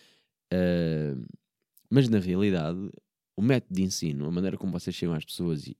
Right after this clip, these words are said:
e como fica a informação, é o vosso trabalho. Vocês têm que conseguir, de alguma forma, eh, passar essa informação de forma interessante e que, de facto, fique.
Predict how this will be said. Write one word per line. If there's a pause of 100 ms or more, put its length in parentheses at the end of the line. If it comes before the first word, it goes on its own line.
e
como
fica
a
informação, (680)
é
o
vosso
trabalho.
Vocês
têm
que
conseguir, (800)
de
alguma
forma, (720)
eh, (100)
passar
essa
informação (560)
de
forma
interessante
e
que,
de
facto,
fique.